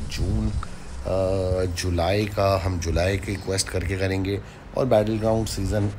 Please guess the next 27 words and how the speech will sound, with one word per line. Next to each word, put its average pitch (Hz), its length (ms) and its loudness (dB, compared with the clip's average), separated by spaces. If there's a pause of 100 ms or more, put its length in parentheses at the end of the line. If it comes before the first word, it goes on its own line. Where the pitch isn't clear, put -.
ख़त्म 98 260 -4
होने 92 340 0
के 98 100 -4
बाद 87 320 2
ही 95 60 -2
हम 90 140 0
crystal 82 400 -8
opening 76 280 -8
किया 78 240 -6
करेंगे 76 340 -6
आगे 73 240 -4
से। 80 220 -8 (520)
And 139 300 6
I'm 139 180 2
thinking 143 320 4
जैसे 117 260 2
ही 139 60 0
seven 113 260 0
star 117 240 2
बनता 110 280 0
है 117 60 0
वो 104 200 0
भी 110 120 0
खोल 101 240 -2
ही 110 100 0
लेना 95 300 0
चाहिए, 87 380 -2